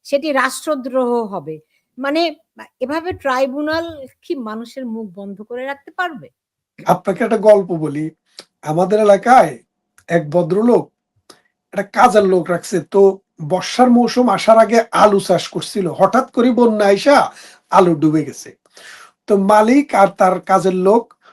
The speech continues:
Speaker 2: দুইজন আলু তুলতে গেছে। তা আলু তুলতে গেছে, আলু তোলে, তুইলা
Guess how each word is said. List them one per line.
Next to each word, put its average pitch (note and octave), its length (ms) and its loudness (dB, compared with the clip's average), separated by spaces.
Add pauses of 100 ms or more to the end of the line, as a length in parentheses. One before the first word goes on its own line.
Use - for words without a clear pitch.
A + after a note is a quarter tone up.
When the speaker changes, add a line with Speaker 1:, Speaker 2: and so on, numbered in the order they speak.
(160)
Speaker 2:
দুইজন G3 440 0
আলু F#3+ 220 2
তুলতে D#3 340 -6
গেছে। B2 360 -16 (600)
তা F#3+ 80 -4
আলু G#3 240 2
তুলতে A#3 340 -2
গেছে, C4+ 260 0
আলু G3+ 240 4
তোলে, A#3+ 420 4 (500)
তুইলা A#3 560 2